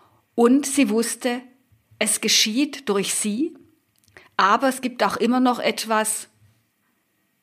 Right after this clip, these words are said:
ja, das ist die Seele dessen, das was kommt. Ich weiß nicht, ob Seele der richtige Ausdruck ist, aber ich spüre, dass meine Angebote, meine Programme immer eine eigene Seele haben. Ich nenne es jetzt einfach mal Seele.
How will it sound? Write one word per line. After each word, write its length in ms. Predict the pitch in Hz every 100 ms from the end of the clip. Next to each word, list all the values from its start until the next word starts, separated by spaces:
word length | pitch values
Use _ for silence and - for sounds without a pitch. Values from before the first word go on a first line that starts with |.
| -
ja, 200 | 196 269
das 200 | 220 170
ist 200 | 190 -
die 60 | 190
Seele 460 | - 190 196 240
dessen, 320 | - 165 180
das 260 | 165 160 -
was 200 | 160 -
kommt. 420 | - 160 156 -
Ich 140 | - -
weiß 220 | 143 165
nicht, 180 | 185 180
ob 100 | 170
Seele 300 | - 175 175
der 140 | 175
richtige 400 | 165 165 165 -
Ausdruck 440 | 151 175 - 160 -
ist, 180 | 156 180
aber 160 | 190
ich 180 | 202 214
spüre, 340 | - 240 226
dass 260 | 226 202 - - - - -
meine 340 | 202 185 202
Angebote, 520 | 135 196 208 202 196 202
meine 280 | 180 170
Programme 500 | 185 190 185 160 180
immer 260 | 185 214 240
eine 260 | 156 175 -
eigene 360 | 160 170 165
Seele 440 | 160 - 170 175 160
haben. 240 | 151 160
Ich 120 | -
nenne 180 | 233 269
es 60 | -
jetzt 140 | -
einfach 300 | 165 185 180
mal 180 | 175 165
Seele. 420 | - 170 165 160